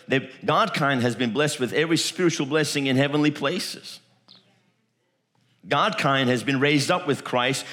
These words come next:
made to sit together with him in heavenly places. God kind has dominion restored back to them.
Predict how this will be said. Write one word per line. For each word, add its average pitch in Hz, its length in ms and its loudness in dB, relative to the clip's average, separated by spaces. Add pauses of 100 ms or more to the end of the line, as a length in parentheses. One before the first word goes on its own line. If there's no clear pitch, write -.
(100)
made 151 320 0
to 139 80 -2
sit 190 300 -2
together 170 400 0
with 135 200 -2
him 135 120 0
in 127 80 2
heavenly 160 400 2
places. - 720 -4 (1120)
God 190 340 0
kind 143 480 0 (180)
has 147 260 0
dominion 151 520 2
restored 160 440 2
back 180 220 -2
to 151 100 0
them. 101 240 -2